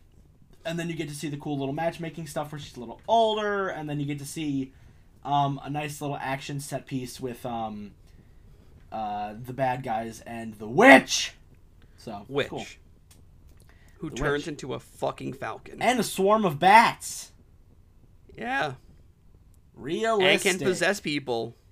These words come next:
Speaker 1: And I understand what they mean by quote-unquote realistic. Like, what they said, like, we're not singing in the battlefield. We're not, like, like, there's no talking dragons.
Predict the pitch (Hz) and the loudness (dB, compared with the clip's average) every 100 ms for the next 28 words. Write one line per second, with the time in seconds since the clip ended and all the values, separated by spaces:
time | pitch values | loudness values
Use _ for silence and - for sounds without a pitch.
0 | _ _ _ _ _ _ _ _ _ _ | _ _ _ _ _ _ _ _ _ _
1 | - 185 185 - 240 294 285 233 - 185 | -6 -4 -4 -4 -2 -2 -2 -4 -6 -4
2 | 185 170 127 147 151 156 139 139 143 139 | -2 -4 -6 -6 -6 -6 -4 -4 -4 -4
3 | 127 120 120 _ - 139 135 135 127 - | -4 -8 -12 _ -10 -8 -6 -6 -8 -8
4 | 120 110 113 113 127 123 123 113 - 143 | -10 -10 -14 -12 -14 -12 -12 -12 -12 -8
5 | 143 139 135 127 110 123 127 147 143 - | -8 -6 -6 -6 -12 -14 -10 -8 -8 -10
6 | 156 147 139 135 123 127 123 120 - 127 | -10 -6 -4 -6 -6 -6 -6 -8 -8 -8
7 | 120 120 113 - - _ - 160 151 139 | -8 -10 -12 -20 -20 _ -8 -2 -2 -2
8 | 147 120 - - - - 165 190 196 196 | -4 -4 -12 -20 -20 -10 -4 -2 -2 -4
9 | - 175 170 160 143 147 143 139 135 139 | 2 0 0 -8 -4 -2 -2 -4 -6 -8
10 | - | -10